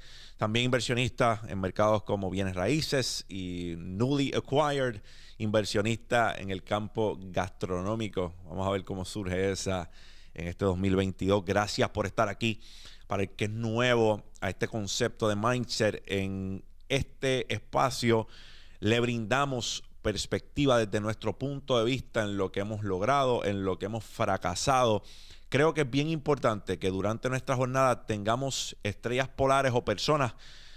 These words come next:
de las cuales podemos tomar ejemplo. Que conste, no estoy diciendo que tenga que ser de esa manera, pero pensamos vital comenzar este espacio para todo aquel que esté comenzando su jornada pueda alcanzar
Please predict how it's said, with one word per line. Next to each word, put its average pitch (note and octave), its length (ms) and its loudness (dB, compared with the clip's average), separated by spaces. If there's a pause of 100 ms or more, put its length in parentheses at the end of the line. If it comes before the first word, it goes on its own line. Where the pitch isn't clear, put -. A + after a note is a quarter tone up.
(140)
de G#2+ 80 2
las G#2 80 4
cuales A2+ 260 2
podemos A2+ 400 4
tomar A#2+ 280 4
ejemplo. B2+ 560 0 (1000)
Que F#2 520 0
conste, A#2 400 -4
no F2 60 -4
estoy G2+ 180 -8
diciendo G#2 580 -8 (100)
que A2 140 -4
tenga G#2+ 420 -4
que F2+ 120 -8
ser F#2 140 -6
de F#2+ 120 -2
esa G2 200 -4
manera, A#2 360 2 (600)
pero D#3+ 420 2 (240)
pensamos A2+ 460 0
vital C3 440 0 (920)
comenzar G2+ 460 0
este A#2 180 -2
espacio B2 460 -2
para F2 180 2
todo G2 200 4
aquel A#2+ 220 0
que A#2 120 -6
esté A2+ 180 -6
comenzando A2 540 -4
su - 160 -4
jornada G2 600 2 (1300)
pueda G2+ 400 4
alcanzar F#2 800 -4